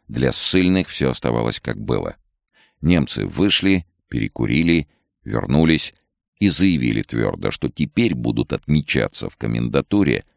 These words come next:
раз в месяц. Комендант ждал худшего, сказал, что доложит по начальству,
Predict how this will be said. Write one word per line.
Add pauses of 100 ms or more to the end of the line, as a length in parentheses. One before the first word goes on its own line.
(140)
раз
в
месяц. (1000)
Комендант
ждал
худшего,
сказал,
что
доложит
по
начальству,